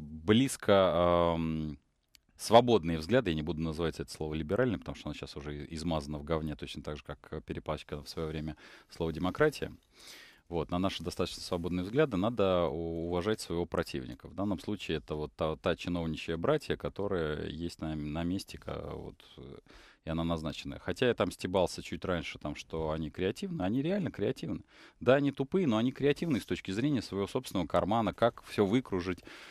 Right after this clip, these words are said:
там, свои, там, пятьдесят, там, шестьдесят копеек. А, с точки зрения, там, куда полететь. То есть они потребляют, а, люксовые товары, то есть далеко не дураки в этой части. Поэтому это надо уважать. А когда ты говоришь о том, что это не может продолжаться, а почему это не может? Может.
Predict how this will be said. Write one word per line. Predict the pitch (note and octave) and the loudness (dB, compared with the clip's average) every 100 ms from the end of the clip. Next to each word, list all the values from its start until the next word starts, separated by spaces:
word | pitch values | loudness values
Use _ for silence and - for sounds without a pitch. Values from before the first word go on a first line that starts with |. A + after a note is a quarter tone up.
| - - | -8 -2
там, | E2 | -2
свои, | - F#2+ G2+ | 2 2 2
там, | F#2 D2+ | 0 -2
пятьдесят, | D2 F2 E2+ - A2+ | -4 -6 -4 2 2
там, | - D2+ | 2 -2
шестьдесят | - F2 G2+ - | -2 0 0 0
копеек. | D#2 - E2+ D#2 - - - - _ | -4 -2 -2 -2 -10 -20 -20 -20 _
А, | D#2+ D#2+ D#2+ D#2+ D#2 D#2 D#2+ D#2 D2 D2+ | -4 0 0 0 0 0 0 -2 -4 -4
с | |
точки | - G#2+ - | -4 -4 -4
зрения, | F#2 B2 G2+ | 0 2 2
там, | D2 C#2 | -2 -4
куда | - G2 C#3 | -2 6 6
полететь. | - E2+ D#2+ - G#2 G2+ | 8 2 0 -2 -2 -2
То | - D2+ | -6 -10
есть | - | -6
они | F#2+ | -6
потребляют, | G#2 G2 G#2 F#2 C3 A#2 - E2+ | -2 0 0 4 2 2 0 -2
а, | D2+ | 0
люксовые | E2 B2 - D2 D#2 D2 | 0 -2 -2 -2 -2 0
товары, | D#2 D#2+ F#2+ F#2+ D#2+ | 2 4 4 4 0
то | D2+ | -4
есть | D2 C#2+ | -8 -4
далеко | F2 E2+ B2+ | -2 0 0
не | G2 | 0
дураки | D#2+ D#2+ D#2 A2 | 0 -2 -2 -2
в | |
этой | E2+ D#2+ | -2 -4
части. | D2 D#2 D2+ - | -6 -6 -6 -8
Поэтому | - F2+ G2 A2+ A#2+ A#2+ A#2 | -4 -2 -2 -2 -2 -2 -2
это | B2 D3+ | -2 -2
надо | D#3 D3 | -2 0
уважать. | C#3+ D3 G2 - - - - - - - - | 2 0 0 -6 -12 -18 -16 -16 -18 -18 2
А | F2 F#2 F#2 | 6 6 6
когда | A#2 C3 | 4 2
ты | C#3+ | 4
говоришь | C3+ D3 - | 4 4 2
о | - | -2
том, | C#3+ | -2
что | - | -2
это | - D3 | -2 2
не | D3 | 2
может | C#3+ - | 2 2
продолжаться, | C3 D#3 E3+ - | 4 4 4 0
а | G2+ | -4
почему | - F#3+ | -2 -2
это | G3 D3+ | 0 0
не | D#3+ | 0
может? | C#3+ D2+ - | 0 -4 -4
Может. | C3 G3 G#2+ | 0 0 0